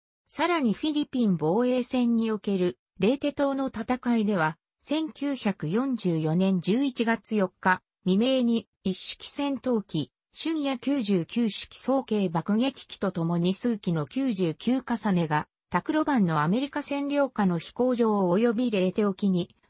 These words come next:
停泊中の輸送船を攻撃。この共同戦で、在地敵機四十一機に確実に損傷を与え、米第三百四十五爆撃航空群要員百名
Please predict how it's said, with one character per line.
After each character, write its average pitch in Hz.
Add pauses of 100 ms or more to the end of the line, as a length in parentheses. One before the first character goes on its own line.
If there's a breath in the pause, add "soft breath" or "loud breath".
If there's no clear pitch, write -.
(100)
停 233
泊 262
中 262
の 247
輸 220
送 269
船 247
を 220
攻 190
撃。 180 (180)
こ 190
の 247
共 285
同 240
戦 233
で、 196 (240)
在 233
地 -
敵 -
機 202
四 262
十 202
一 185 (120)
機 208
に 170
確 165
実 269
に 269
損 240
傷 262
を 233
与 208
え、 214
米 208 (220)
第 233
三 277
百 208
四 254
十 180
五 185
爆 170
撃 254
航 285
空 254
群 190
要 185
員 214
百 208
名 180